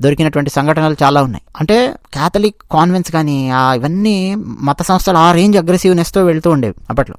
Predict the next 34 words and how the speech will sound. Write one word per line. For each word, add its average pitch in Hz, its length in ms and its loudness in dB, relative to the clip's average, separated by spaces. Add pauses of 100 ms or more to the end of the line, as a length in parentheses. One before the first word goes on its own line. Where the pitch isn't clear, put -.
(140)
మన 151 140 2
భారతదేశంలో 214 680 2
ఎక్కువగా, 190 340 -2
ముఖ్యంగా 190 260 -2
మన 185 60 2
తెలుగునాట 175 380 2
కూడా 165 160 2
చూస్తే 160 200 -4
ప్రొటెస్టెంట్స్ 226 600 2
ఎక్కువగా 196 360 4
ఉంటారు. 151 340 0
మత 143 120 2
మార్పిళ్ళు 170 440 2
ఇవన్నీ 160 580 2 (360)
ఎప్పుడు 165 180 2 (100)
చర్చ 156 160 2
వస్తుంటుంది 156 400 0
కదా. 151 280 -2 (160)
క్యాథలిక్ల 208 540 0
కంటే 196 300 0
కూడా 185 240 -2 (200)
Protestants 220 540 0
are 208 100 -2 (260)
very 185 220 4
strong. - 460 -6
ఈ 170 200 2
మత 147 240 -2
మార్పిళ్ళు 160 420 2
చేయడము, 135 440 -2 (160)
ఆ, 202 160 -2 (160)
మీరు 165 120 0
ఎక్కువగా 185 600 0 (480)
చర్చిస్తుంటారు 175 640 0
చూడండి, 165 380 0